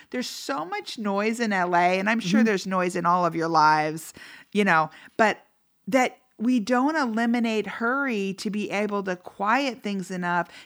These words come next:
Speaker 1: to even hear the soft, quiet voice of God that
Speaker 2: Mm.
Speaker 1: wants to speak to our inner being, that, that goes, "I love you. I know you.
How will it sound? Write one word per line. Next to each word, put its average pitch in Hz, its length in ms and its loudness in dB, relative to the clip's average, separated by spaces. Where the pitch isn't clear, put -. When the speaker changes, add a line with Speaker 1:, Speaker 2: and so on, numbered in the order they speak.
Speaker 1:
to - 100 -8
even 208 360 -4
hear 262 720 -4
the 202 100 -4
soft, 202 760 -4
quiet 190 520 -6
voice 175 420 -6
of 170 120 -14
God 160 400 -10
that 156 200 -2
Speaker 2:
Mm. 196 40 -4
Speaker 1:
wants 196 240 -4
to 180 100 -8
speak - 500 -6
to 202 180 -4
our 170 180 0
inner 214 280 -4
being, 185 600 -6
that, 160 200 -6
that 156 160 -6
goes, 202 300 -2
"I 196 220 -8
love 196 360 -6
you. 214 360 -4
I 190 160 -4
know 190 460 -4
you. 202 420 -2